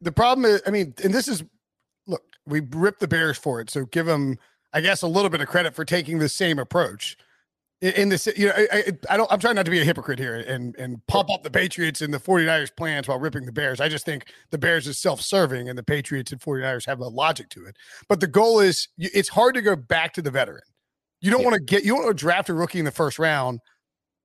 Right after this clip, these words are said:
Speaker 1: and say, "All right, you sucked for three games to start the season.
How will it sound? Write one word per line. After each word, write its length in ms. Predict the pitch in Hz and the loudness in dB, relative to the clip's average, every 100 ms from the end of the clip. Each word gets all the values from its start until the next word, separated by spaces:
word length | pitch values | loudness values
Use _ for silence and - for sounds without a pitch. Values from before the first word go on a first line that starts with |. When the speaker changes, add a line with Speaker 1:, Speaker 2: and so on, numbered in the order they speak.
| - | -4
Speaker 1:
and 160 | 165 | -2
say, 300 | - 160 151 - | 2 2 2 4
"All 80 | 277 | 4
right, 280 | 226 202 - | 4 2 0
you 140 | 214 220 | -2 0
sucked 480 | - 170 165 - - _ _ _ _ _ _ _ | 2 2 2 -6 -20 _ _ _ _ _ _ _
for 120 | 175 | -4
three 240 | 185 185 | 0 0
games 420 | 165 160 151 143 - | 2 2 2 -2 -6
to 120 | 151 | -2
start 180 | 165 147 | -2 -2
the 60 | |
season. 580 | 123 180 156 135 131 123 | -4 -2 -2 -2 -4 -6